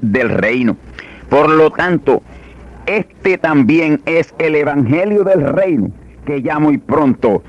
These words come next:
se empezará a predicar en todo el mundo. Y esa es la gran ciega final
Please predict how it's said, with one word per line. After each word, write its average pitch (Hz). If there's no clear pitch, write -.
se -
empezará 123
a 127
predicar 113
en 101
todo 117
el 113
mundo. 107
Y 95
esa 156
es 170
la 156
gran 165
ciega 180
final 170